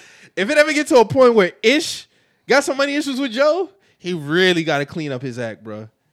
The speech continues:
'Cause Ice, Ish, Ish know his bread, bro. If you fuck up this one,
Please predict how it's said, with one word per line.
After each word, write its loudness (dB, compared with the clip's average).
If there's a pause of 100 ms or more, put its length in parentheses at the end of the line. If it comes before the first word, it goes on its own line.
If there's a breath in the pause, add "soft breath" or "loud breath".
(1000)
'Cause -6
Ice, 0 (240)
Ish, -2
Ish -4
know 2
his 0
bread, -4
bro. -8 (120)
If -8
you -8
fuck 0
up -4
this -6
one, -6